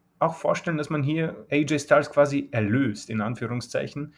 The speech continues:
Was man dann mit Omos macht, keine Ahnung, lass ihn halt irgendwie sein, sein Valet sein oder sein Bodyguard. Kein Problem, bis halt irgendwann er einfach aus den Shows verschwindet. Ich meine,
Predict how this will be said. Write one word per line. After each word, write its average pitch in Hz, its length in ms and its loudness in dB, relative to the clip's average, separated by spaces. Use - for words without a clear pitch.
Was 120 200 -2
man 131 120 2
dann 135 120 4
mit 131 180 0
Omos 156 300 2
macht, 151 200 -2
keine 165 160 0
Ahnung, 175 140 2
lass 127 240 -2
ihn 185 100 -2
halt 165 180 -4
irgendwie 123 380 -2
sein, 117 440 -2
sein 113 580 -2
Valet 110 320 2
sein 120 220 0
oder 110 160 0
sein 107 420 0
Bodyguard. 120 640 4
Kein 143 180 4
Problem, 110 400 0
bis 117 180 -6
halt 107 180 -2
irgendwann 117 380 0
er 101 180 -2
einfach 107 380 -2
aus - 160 -8
den 107 120 -2
Shows 123 240 -4
verschwindet. 120 500 -4
Ich - 100 -20
meine, 110 300 -6